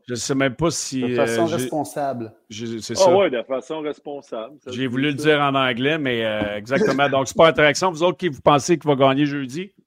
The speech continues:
Speaker 3: Hey,
Speaker 1: Canadien
Speaker 3: Maillot
Speaker 1: ou
Speaker 3: aussi,
Speaker 1: les
Speaker 3: son
Speaker 1: Wings ?
Speaker 3: nom qui sort.
Speaker 1: Steve ?
Speaker 2: Moi, je pense que c'est les
Speaker 3: Euh,
Speaker 2: Wings.
Speaker 1: Toi, André ?
Speaker 3: Ben, moi, j'aime les ailes de poulet. Fait que je vais prendre les Wings, puis,
Speaker 1: André, il
Speaker 3: euh,
Speaker 1: écoute pas comme d'habitude. Fait qu'on va,
Speaker 3: non,
Speaker 1: hey,
Speaker 3: c'est
Speaker 1: on va
Speaker 3: pas
Speaker 1: être bien
Speaker 3: vrai.
Speaker 1: mieux.
Speaker 3: Ah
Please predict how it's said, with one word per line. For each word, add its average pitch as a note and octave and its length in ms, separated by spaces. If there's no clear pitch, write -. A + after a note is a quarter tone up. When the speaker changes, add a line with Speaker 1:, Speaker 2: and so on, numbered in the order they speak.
Speaker 3:
Hey, F#2+ 220
Speaker 1:
Canadien B2 360
Speaker 3:
Maillot F#3 160
Speaker 1:
ou C#3+ 80
Speaker 3:
aussi, C3+ 160
Speaker 1:
les - 40
Speaker 3:
son C3+ 80
Speaker 1:
Wings ? D#3 280
Speaker 3:
nom G#2 180
qui - 120
sort. G#2 340
Speaker 1:
Steve ? - 200
Speaker 2:
Moi, D3+ 60
je - 60
pense C#3+ 160
que - 60
c'est D3 80
les C3+ 100
Speaker 3:
Euh, B2+ 40
Speaker 2:
Wings. A#2+ 380
Speaker 1:
Toi, D3 200
André ? C#3 480
Speaker 3:
Ben, A#2 160
moi, E3+ 140
j'aime D#3+ 240
les C3+ 260
ailes C#3+ 140
de C3 120
poulet. A2+ 380
Fait A2 80
que G2 80
je G2+ 40
vais A2+ 100
prendre B2+ 260
les A#2 180
Wings, A#2+ 400
puis, - 160
Speaker 1:
André, A#2 260
il B2+ 40
Speaker 3:
euh, B2 60
Speaker 1:
écoute G#2 240
pas C#3 120
comme A#2+ 180
d'habitude. A2+ 540
Fait A2 120
qu'on A#2 200
va, C#3 120
Speaker 3:
non, D#3 80
Speaker 1:
hey, E3 80
Speaker 3:
c'est D#3+ 120
Speaker 1:
on C3+ 40
va C#3+ 160
Speaker 3:
pas E3 160
Speaker 1:
être D#3+ 80
bien F3+ 80
Speaker 3:
vrai. - 0
Speaker 1:
mieux. - 40
Speaker 3:
Ah A#2 80